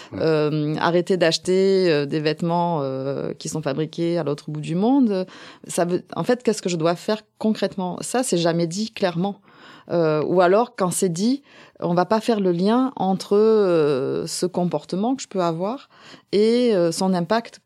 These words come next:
Speaker 2: que ce comportement-là peut avoir sur le changement climatique. Et c'est, la difficulté, je crois qu'elle est là aussi, d'arriver à faire ce lien. Et on n'est peut-être pas capable de le faire tout seul. Peut-être qu'il y a une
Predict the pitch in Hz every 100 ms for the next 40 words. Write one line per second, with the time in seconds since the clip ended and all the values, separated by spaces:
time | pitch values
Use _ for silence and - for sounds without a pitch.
0 | _ 180 175 - 202 196 175 180 180 202
1 | 226 202 175 165 190 214 - - 208 214
2 | 175 170 - 175 170 175 170 160 - 160
3 | - - - - - 202 208 233 220 214
4 | 262 - 220 196 180 202 202 170 - 165
5 | - - - - 170 180 190 226 190 190
6 | - 175 156 190 285 _ - - - _
7 | - 180 180 170 160 151 151 143 160 160
8 | 170 180 208 208 208 190 170 160 165 -
9 | - - 214 226 214 180 175 175 - 170
10 | 156 151 156